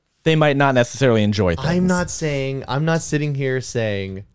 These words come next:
Speaker 2: why they enjoy it or how they
Speaker 1: Oh, no,
Speaker 2: enjoy
Speaker 1: I
Speaker 2: it.
Speaker 1: know.
Speaker 2: There's absolute dog shit we watch on here,
Speaker 1: <laughs>
Speaker 2: and there's trailers for stuff that I'm like, I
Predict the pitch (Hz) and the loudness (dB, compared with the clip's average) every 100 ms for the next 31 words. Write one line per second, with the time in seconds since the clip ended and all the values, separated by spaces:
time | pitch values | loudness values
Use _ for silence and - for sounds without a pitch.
0 | _ 98 101 113 120 127 123 123 123 120 | _ -14 -4 -2 -2 -2 -2 -4 -4 -2
1 | 120 120 - 104 104 - 117 120 214 247 | 0 0 -2 -6 -6 -4 -2 2 2 4
2 | 208 226 269 113 98 - 165 190 170 131 | 4 4 4 2 0 -4 -2 -2 -4 -4
3 | 151 175 - 170 208 214 - _ 185 185 | -2 -2 -4 -6 -6 -6 -12 _ 0 4
4 | 196 170 - 214 208 190 196 175 180 185 | 4 2 2 2 4 4 4 4 4 2
5 | 190 180 190 180 170 160 233 226 240 - | 2 2 0 2 2 4 2 2 2 2
6 | 202 190 240 - - 214 220 220 208 - | 0 2 0 -2 0 4 6 6 4 4
7 | 185 156 170 175 165 175 180 202 196 196 | 2 2 0 0 2 0 2 0 2 0
8 | - 190 | 0 -2